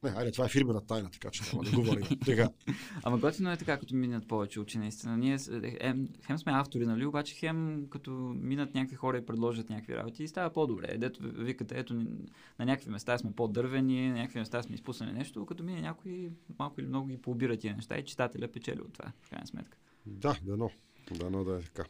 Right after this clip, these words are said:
Speaker 2: Ами, за да илюстрирам и малко за псовните, защото, нали, това, което цитирахме досега, бяха основно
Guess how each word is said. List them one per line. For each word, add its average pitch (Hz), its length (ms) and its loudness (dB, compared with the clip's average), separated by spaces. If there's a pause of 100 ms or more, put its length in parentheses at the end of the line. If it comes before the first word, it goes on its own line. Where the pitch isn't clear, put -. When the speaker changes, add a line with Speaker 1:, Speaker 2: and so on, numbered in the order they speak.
(300)
Speaker 2:
Ами, 117 80 2
за 113 100 2
да 113 80 6
илюстрирам 135 460 2
и 147 80 2
малко 139 320 2
за 120 100 -4
псовните, 120 420 4
защото, 120 260 -4
нали, 117 220 -2
това, 120 200 4
което 113 280 0
цитирахме 113 380 0
досега, 110 260 0
бяха 104 300 0
основно 101 880 -2